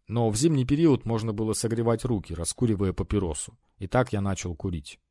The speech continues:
Тогда же у меня появился фотоаппарат, очень интересный, знаменитый Цейс. Я уже говорил, что мы несли охрану гитлеровской канцелярии,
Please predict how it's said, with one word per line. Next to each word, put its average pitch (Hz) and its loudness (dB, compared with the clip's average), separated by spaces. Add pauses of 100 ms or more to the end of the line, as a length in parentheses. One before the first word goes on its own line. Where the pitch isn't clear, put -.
(380)
Тогда 156 8
же 156 8
у 139 8
меня 135 4
появился 127 4
фотоаппарат, 120 2
очень 104 -2
интересный, 107 4
знаменитый 98 -2
Цейс. - 0 (140)
Я 139 0
уже 131 4
говорил, 139 4
что - -2
мы 98 0
несли 98 -2
охрану 110 0
гитлеровской 98 -2
канцелярии, 120 2